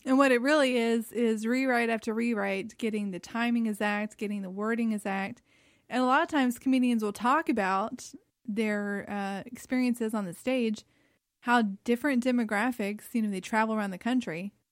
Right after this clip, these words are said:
different cities will react completely differently.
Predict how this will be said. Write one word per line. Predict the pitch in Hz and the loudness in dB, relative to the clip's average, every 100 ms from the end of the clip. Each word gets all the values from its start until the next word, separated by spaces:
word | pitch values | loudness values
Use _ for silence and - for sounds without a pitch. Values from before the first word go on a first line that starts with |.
| _ _ _ - | _ _ _ -12
different | 208 240 247 240 233 | -2 0 2 0 0
cities | 262 285 254 | 0 2 2
will | 226 220 214 | 2 0 -2
react | 214 220 240 262 247 - | -2 0 0 0 -6 -4
completely | 233 220 240 233 | -2 0 -2 0
differently. | 262 269 214 180 - | -2 -2 -2 -4 -8